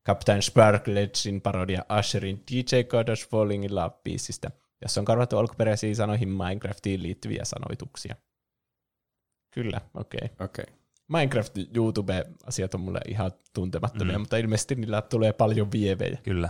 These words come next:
Speaker 3: ja nämä on tosi
Speaker 2: Niin.
Speaker 3: vanhoja kans nää, niinku vaikka tuokin, niin mä muistan nuo joskus aikoja, aikoja sitten nuo parodiat.
Speaker 2: Hmm.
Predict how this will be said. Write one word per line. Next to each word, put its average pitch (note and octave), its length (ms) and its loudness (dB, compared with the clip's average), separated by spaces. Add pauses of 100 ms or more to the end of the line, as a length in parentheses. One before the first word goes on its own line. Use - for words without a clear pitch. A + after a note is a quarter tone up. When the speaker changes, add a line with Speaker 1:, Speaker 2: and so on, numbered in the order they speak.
Speaker 3:
ja G#2 100 4
nämä A2 120 6
on G2+ 60 0
tosi A2 180 2
Speaker 2:
Niin. G#2 100 4
Speaker 3:
vanhoja G2 380 6
kans E2+ 260 -2
nää, D#2+ 220 -4 (580)
niinku G2 200 -8
vaikka F2 180 -2
tuokin, E2+ 300 0
niin E2+ 100 -8
mä F2+ 100 2
muistan F#2 360 -2
nuo F2 100 0
joskus - 280 -4 (100)
aikoja, G2+ 420 8
aikoja E2 400 0
sitten - 300 -8
nuo E2 200 -14 (380)
parodiat. E2 440 -6 (400)
Speaker 2:
Hmm. G#2 180 -4